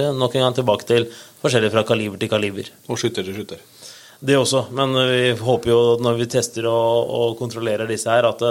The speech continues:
Speaker 1: er, det er, eh,
Speaker 2: Ja, men
Speaker 1: børs-,
Speaker 2: tenk-
Speaker 1: børsa vi får gjort med det.
Speaker 2: Ja,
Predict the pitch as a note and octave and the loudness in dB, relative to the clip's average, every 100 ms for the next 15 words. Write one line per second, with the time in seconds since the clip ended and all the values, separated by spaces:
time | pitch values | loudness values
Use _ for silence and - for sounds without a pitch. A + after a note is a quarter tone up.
0 | A2+ A2+ G#2+ G#2+ G#2+ A2 - - - _ | 0 -2 -2 -4 -2 -4 -6 -14 -20 _
1 | - G#2 G#2 A2 C#3+ C#3 C3 D3 C#3+ - | -2 0 2 2 4 2 0 0 0 2
2 | A2+ A#2 A#2 A#2+ G#2 B2 A#2+ | 0 0 0 -2 -2 0 0